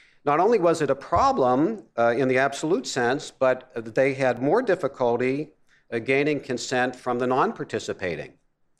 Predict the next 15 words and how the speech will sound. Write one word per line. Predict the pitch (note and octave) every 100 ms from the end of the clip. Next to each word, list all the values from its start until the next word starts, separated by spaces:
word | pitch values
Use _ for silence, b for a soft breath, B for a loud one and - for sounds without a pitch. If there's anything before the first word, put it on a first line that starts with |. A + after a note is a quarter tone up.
| _ _ -
uh, |
parents | F2 A2 F#2 - - - -
than | A2 A2+
from | A2+ A2 A2+
the | A#2
participating | A#2 C3 G#3 E3+ - G#2+ F2+
parents. | E2 G#2+ D#2+ - - - _ _ _ _ b b b b
And | C3 C3
so, | - F#3+ E3 E3 E3 - _ _ -
here | E3 E3+
again, | F#3 F3+ B2 F#2+ - -
just | F#3+ F#3+
because | F3+ - D#3+ D#3+ D#3+ D#3 D3 -
you | C3 C3
have | C#3 C#3 C3+ C3+ C3